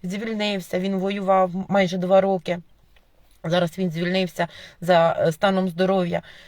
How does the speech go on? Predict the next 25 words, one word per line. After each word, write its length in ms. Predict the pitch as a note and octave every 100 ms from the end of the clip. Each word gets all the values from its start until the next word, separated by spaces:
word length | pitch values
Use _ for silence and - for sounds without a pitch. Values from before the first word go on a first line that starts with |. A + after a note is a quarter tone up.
| - _
Він 140 | F4+ F#4+
прийшов, 540 | E4+ - G3+ G#3 F#3+
показав 460 | F#3+ - G3 B3 A#3
У 60 |
Б 140 | G3 F#3
Д, 340 | E3+ F3 E3 - - G#3+
і 40 |
наплювали 520 | A3 A#3+ A#3 A#3+ A#3
на 120 | G#3+
нього 240 | G#3 G3+ G3+
точно 300 | G3+ - F#3+
так 160 | F#3+
само, 300 | - G#3+ G#3+
як 200 | D#3+ D3+
і 40 | E3
на 80 | E3
нас 280 | F3 F#3
усіх. 500 | C#3+ - - E3 D#3 - - - -
Наплювали 480 | - B3 C4+ C#4+ C#4
на 120 | B3
Грішу, 440 | A3 G3 A3 F#3+ F#3
котрий 320 | F#3+ F3+ G3
є 100 | F#3
учасником 680 | F#3 - F3+ F3+ E3+ - E3
справи. 520 | - E3+ E3+ E3